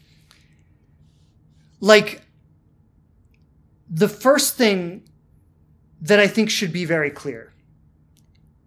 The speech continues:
is, like, what your intention is. And I, I, I've said this probably in a million different episodes. I mean, uh, you're probably, if you listen to the podcast regularly, I've, I've probably said this so many times you're sick of hearing it by now. But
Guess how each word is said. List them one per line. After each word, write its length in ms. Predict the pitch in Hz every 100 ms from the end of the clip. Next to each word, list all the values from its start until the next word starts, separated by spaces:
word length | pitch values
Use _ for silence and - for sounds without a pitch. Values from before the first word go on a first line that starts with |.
| _ _ -
is, 300 | 202 170 185
like, 160 | 165
what 260 | 156 190 175
your 160 | 170
intention 460 | 147 143 151 143 117
is. 320 | - - - _ _ _ -
And 120 | 185 196
I, 100 | 202
I, 220 | 202 214
I've 100 | -
said 160 | 240
this 140 | 170 156
probably 320 | - 165 156
in 80 | 131
a 40 |
million 360 | 143 160 160 156
different 240 | 151 135
episodes. 400 | 120 127 127 123
I 40 | 127
mean, 140 | 131
uh, 80 | 139
you're 180 | 151 147
probably, 420 | 180 156 151 - - - -
if 100 | 160
you 100 | 214
listen 200 | 220 226
to 60 | 196
the 80 |
podcast 360 | 180 170 156 -
regularly, 400 | 147 143 135 135
I've, 200 | 127 -
I've 100 | 147
probably 220 | 160 156 143
said 200 | 147 131
this 100 | 123
so 120 | 147
many 140 | 135
times 220 | 135 123
you're 80 | 110
sick 180 | - 147
of 60 | 107
hearing 200 | 123 110
it 80 |
by 120 | 110 104
now. 180 | - 151
But 200 | 156